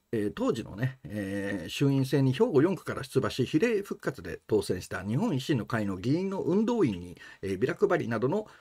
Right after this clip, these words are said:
報酬として現金を渡す約束をしたとして、陣営の男が逮捕されました。えー、公選法違反の疑いで逮捕、逮捕されたのは、えー、維新から出馬し、えー、比例復活で当選した赤木正幸議員の陣営で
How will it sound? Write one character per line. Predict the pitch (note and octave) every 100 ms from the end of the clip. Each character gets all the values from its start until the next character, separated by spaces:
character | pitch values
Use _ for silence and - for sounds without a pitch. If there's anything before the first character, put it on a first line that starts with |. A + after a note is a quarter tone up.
| _
報 | C3+
酬 | C3+ C#3 C3+
と | C3
し |
て | -
現 | F2+ B2+ G3+
金 | A#3 E3+
を |
渡 | F#2 B2
す | C3 G3+ -
約 | G#2 -
束 | G2+ G#2+
を |
し | G2
た | A#2+
と | - G2+
し |
て、 | - G#3+ - - -
陣 | F#2 D3 A3
営 | A3
の | G3 E3
男 | D#3 D3+
が | - - G#2+
逮 | - G3
捕 | G3
さ | - A#2+
れ |
ま | G2
し | F2+ -
た。 | - - - - - -
え | G2 G2 F#2+ F#2 -
ー、 |
公 | E3
選 | E3 D#3+
法 | D#3 D3+
違 | D3
反 | D#3 D#3
の |
疑 | D3 D#3 D#3+
い |
で | D3
逮 | D#3 C#3+
捕、 |
逮 | C3 E3 C#3+
捕 |
さ | B2+
れ | B2+
た | D3
の | D3
は、 | B3+ A#3+ - - - _
え | A#2 A2+ A2+ A2 A2 G#2 G2+ F#2
ー、 | F2
維 |
新 | C3 D3
か | C3+ G3+
ら | D3+
出 | -
馬 | A#2+
し、 | A2+ A#2+ G#2
え | G2+
ー、 |
比 | -
例 | A#2+ A#2
復 | C3
活 | - A#2+
で | F#3
当 | G3 A2+ C3+
選 | D#3 C3+
し |
た | - -
赤 | - - D#3+
木 | C#3+
正 | C3 C4
幸 | G#3+ B2+
議 | A#2 A2+
員 | G2+
の | C3+
陣 | C3 G#2 G#2
営 | G2+
で | G2+ A3